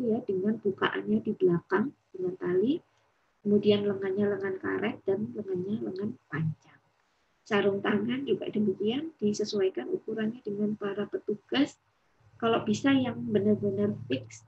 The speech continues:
bukan yang kebesaran dan bukan yang kekecilan. Kalau kekecilan resiko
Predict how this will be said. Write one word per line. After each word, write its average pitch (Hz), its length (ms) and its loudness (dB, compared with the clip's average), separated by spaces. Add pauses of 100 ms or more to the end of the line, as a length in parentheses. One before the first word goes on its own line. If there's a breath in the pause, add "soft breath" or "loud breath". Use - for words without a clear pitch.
bukan 202 400 0
yang 190 80 -2
kebesaran 196 720 0
dan 196 160 2
bukan 190 320 -2
yang 185 160 -2
kekecilan. 226 640 -2
Kalau 208 160 0
kekecilan 240 560 -4
resiko 233 640 -6